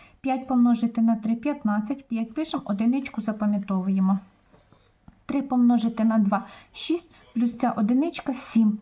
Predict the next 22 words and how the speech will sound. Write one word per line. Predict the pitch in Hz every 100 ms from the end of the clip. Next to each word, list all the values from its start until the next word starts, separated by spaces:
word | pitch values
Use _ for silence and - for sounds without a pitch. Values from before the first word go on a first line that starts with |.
| -
Записали. | 214 285 269 - 165 180 190 - - - _
Три | - 262
на | 262 254
один — | 262 240 339 359 - _ _
три. | - 208 208 208 _ _ _ -
триста | 370 - 262
сімдесят | - 233 214 - 302 -
п'ять | 202 185 190 - _ _ _ _ _ _ - _ _ _ _ _ _ _ _ _ _ _ _ - _
кілограмів. | - 294 277 190 196 196 202 - _ _ - - - - -
А | 233
тут | 226 381
у | 262
нас | 240 285
два | 196 180 254
центнери. | - 254 247 226 196 185 190 - _ -
Пригадуємо, | 302 233 190 190 240 285 349
що | - - 254 214 - _ _ -
один | 247 208 240 226
центнер — | 247 233 247 269 349 - - _ _ _ _ _ _ _ _
це | - 247
сто | - - 302
кілограмів. | 302 262 220 208 196 190 214